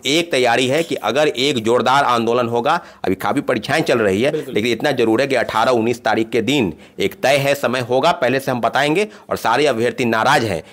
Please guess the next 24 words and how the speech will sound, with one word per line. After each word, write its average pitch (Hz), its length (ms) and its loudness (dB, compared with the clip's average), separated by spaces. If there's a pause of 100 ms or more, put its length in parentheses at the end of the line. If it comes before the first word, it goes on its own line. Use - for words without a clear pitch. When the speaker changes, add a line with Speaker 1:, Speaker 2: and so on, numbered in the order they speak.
(120)
Speaker 1:
कि 156 180 -4
एक 170 120 -6
तरफ 170 240 -2
आप 151 140 -2
नौकरी 120 300 0
नहीं 113 160 0
दे 95 120 -2
रहे 95 100 0
हैं, 95 60 -2
सप्लीमेंट्री 127 420 0
रिजल्ट 139 120 0
को 135 80 2
लेकर 127 220 2
सीटों 113 280 -2
को 131 100 2
बचा 98 260 0
Speaker 2:
बिल्कुल, 127 120 2
Speaker 1:
भी 117 80 2
रहे 101 100 2
Speaker 2:
नोटिस 90 140 0
Speaker 1:
हैं, 160 80 -8
Speaker 2:
भेज 151 140 -8
दिए 123 200 -12
हैं। 110 80 -16